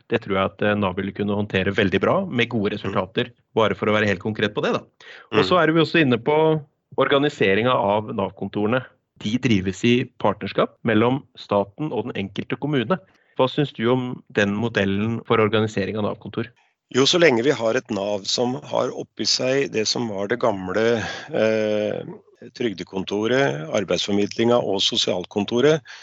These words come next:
Speaker 2: eh, så er det riktig at du har en, eh, en sånn modell som vi har i dag, med et partnerskap mellom staten og den enkelte kommune. Eh, jeg vet at det er, eh, en del i, i N T L som ønsker at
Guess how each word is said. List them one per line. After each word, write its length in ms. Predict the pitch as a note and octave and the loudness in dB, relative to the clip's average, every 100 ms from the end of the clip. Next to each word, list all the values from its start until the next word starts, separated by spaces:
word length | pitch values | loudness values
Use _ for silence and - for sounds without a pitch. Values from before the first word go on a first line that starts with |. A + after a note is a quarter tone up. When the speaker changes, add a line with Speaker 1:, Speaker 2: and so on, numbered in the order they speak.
| - _ - | -20 _ 0
Speaker 2:
eh, 120 | A2+ | 2
så 640 | G#2 - F#2+ G#2 A2+ A#2 D3+ G2 | 4 2 0 0 0 -2 -4 -4
er 160 | F2+ | 0
det 160 | G2+ G#2+ | 2 2
riktig 560 | A2 - - A#2+ B2 | 0 -4 -4 -2 0
at 320 | A2 - - F#2+ | -4 -10 -12 -8
du 120 | G#2 | -8
har 380 | - E2+ F#2+ G#2+ - | -4 0 0 -2 -6
en, 360 | F#2+ G2 G2+ G#2 | -6 -4 0 2
eh, 220 | G2+ F#2+ F#2+ - - _ _ | 2 0 -4 -20 -20 _ _
en 560 | - F#2+ G2 G2+ G#2 A3 | -2 2 4 4 2 0
sånn 240 | - F#2+ | -2 -2
modell 340 | G2 G2 F#2 F2 | -2 0 0 0
som 160 | - G#2 | 0 0
vi 60 | |
har 160 | F#2 G2 | 2 2
i 60 | |
dag, 240 | G#2 A2+ B2 | 4 4 4
med 120 | G#2 | 2
et 100 | F#2+ | 0
partnerskap 640 | - E2 - G2 - G2+ G2 | -2 -2 -2 -2 0 -2 0
mellom 320 | F2+ F#2 F#2+ | -2 -2 -4
staten 400 | - E2 - F#2+ | -4 -6 -4 -2
og 100 | F#2+ | 0
den 100 | F#2 | 0
enkelte 360 | D#2+ F#2 F#2 | -2 -6 -8
kommune. 460 | - G2 F2+ D#2+ E2+ _ _ - | -4 -2 0 -2 -6 _ _ 2
Eh, 480 | G#2+ A#2 A#2 A2+ F2 | 6 8 8 6 4
jeg 160 | A#2+ A2 | 2 4
vet 340 | G#2+ C#3+ - | 4 2 2
at 140 | G#2+ | -2
det 180 | - A#2 | 0 -2
er, 400 | F#2+ F#2+ G#2+ A2+ | 0 0 0 2
eh, 320 | A#2 A2+ G#2+ F2 - - | 4 4 2 -4 -10 -4
en 140 | G#2+ | -2
del 320 | G2 G#2+ B2+ | 2 2 2
i, 320 | F#2+ G2 G#2 G#2 | -2 -2 0 0
i 500 | G#2 G#2 G#2 G#2 G2 | 0 0 2 2 0
N 140 | F#2+ | 0
T 120 | - | 0
L 220 | A2+ D#3+ | 0 0
som 220 | D#3 - A2+ | -2 0 0
ønsker 500 | F#2+ - - A2 | 0 -2 -4 -4
at 120 | G2 | -4